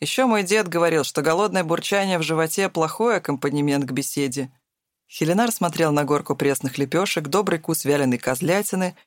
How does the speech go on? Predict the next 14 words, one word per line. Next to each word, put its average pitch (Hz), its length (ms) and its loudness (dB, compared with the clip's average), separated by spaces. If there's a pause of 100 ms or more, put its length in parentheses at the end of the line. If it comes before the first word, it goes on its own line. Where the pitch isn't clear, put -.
(140)
и 151 120 -2
в 143 60 -6
душе 190 340 0
его 226 160 0
удивление 185 580 0
смешивалось 185 680 -2
с - 40 -8
непонятной 165 600 0
злостью. 160 600 -4 (760)
«Я 147 260 -2
же 165 100 -4
сказал, 170 540 0
мое 135 340 -2
имя...» 160 580 -2